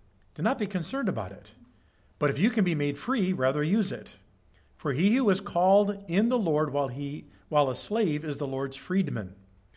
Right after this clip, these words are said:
Likewise, he who is called while free is Christ's slave. You were bought at a price. Do not become slaves of men. Brethren, let each one remain with God in that state in which he was called."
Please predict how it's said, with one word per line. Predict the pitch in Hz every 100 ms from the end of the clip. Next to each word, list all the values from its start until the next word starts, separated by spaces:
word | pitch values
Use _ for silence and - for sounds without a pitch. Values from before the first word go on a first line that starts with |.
| _ _ _
Likewise, | 139 208 202 165 165
he | - 180
who | 160
is | 147
called | - 151 156
while | 139 139
free | 120 - 180 175 175 - _
is | 156 127
Christ's | - 139 135 - -
slave. | - 196 208 107 - - _ _ _ - - _
You | 147
were | 147
bought | 117 135 165 208 170
at | 185
a |
price. | 165 - 175 123 - - -
Do | 143
not | 135 226
become | 220 190 185
slaves | - - 175 151
of | 147
men. | 127 127 101 - - _ _ _
Brethren, | 143 170 214 180
let | 156 156
each | 170 220 -
one | 165 160
remain | 143 131 135 185
with | 196 202
God | 139 120 120 120 - - -
in | 127
that | 127
state | - - 180
in | 180 151
which | 139 139 -
he | - 139
was | 123 117
called." | - 98 - -